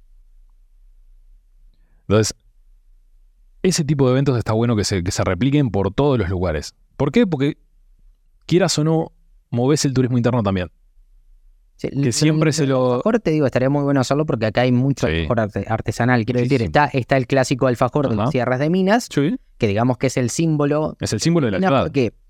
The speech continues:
Speaker 2: cuando vos vas para afuera te piden, "Bueno, me trajiste un alfajor".
Speaker 1: Claro, siempre
Speaker 2: Pero
Speaker 1: te
Speaker 2: hay
Speaker 1: lo piden.
Speaker 2: muchos más alfajores artesanales acá en Minas
Speaker 1: Sí.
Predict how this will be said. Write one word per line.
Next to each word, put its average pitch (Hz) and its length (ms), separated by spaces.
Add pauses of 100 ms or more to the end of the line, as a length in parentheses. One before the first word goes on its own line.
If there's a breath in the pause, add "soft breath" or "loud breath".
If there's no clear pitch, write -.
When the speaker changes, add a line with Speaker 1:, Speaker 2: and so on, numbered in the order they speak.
(340)
Speaker 2:
cuando 123 240
vos 139 80
vas 147 120
para 147 180
afuera 175 340
te 131 140
piden, 135 280
"Bueno, 123 220
me 110 60
trajiste 107 280
un 113 100
alfajor". 101 360
Speaker 1:
Claro, 71 280 (260)
siempre 104 300
Speaker 2:
Pero - 20
Speaker 1:
te 151 60
Speaker 2:
hay 160 40
Speaker 1:
lo 175 60
piden. 196 100
Speaker 2:
muchos 208 220
más 175 180
alfajores 156 420
artesanales 117 920 (560)
acá 98 220
en 117 100
Minas 123 380
Speaker 1:
Sí. 92 300